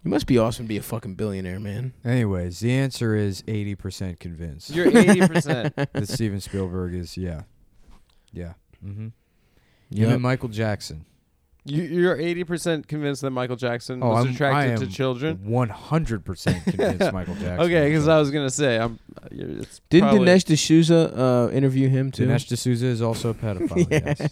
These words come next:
Speaker 2: You're correct in that
Speaker 3: Didn't
Speaker 2: statement that you made, not me.
Speaker 3: <laughs> No, it's Martin Bashir.
Speaker 1: <laughs> Yeah, yeah.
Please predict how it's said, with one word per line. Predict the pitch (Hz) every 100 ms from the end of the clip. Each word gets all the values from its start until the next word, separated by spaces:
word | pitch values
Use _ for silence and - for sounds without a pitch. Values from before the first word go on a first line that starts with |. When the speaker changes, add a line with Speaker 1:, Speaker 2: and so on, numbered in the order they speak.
| -
Speaker 2:
You're | 104 101
correct | 110 104 101 -
in | 95
that |
Speaker 3:
Didn't | 196 180
Speaker 2:
statement | 180 143 95
that | 95 87
you | 107 113
made, | 110 98 92
not | 98 98
me. | 92 92
Speaker 3:
<laughs> | 85
No, | 160 190
it's | 180 160 151
Martin | 143 151 185 135 165
Bashir. | 151 139 - 175 113 117
Speaker 1:
<laughs> | -
Yeah, | 127 123 110
yeah. | 107 107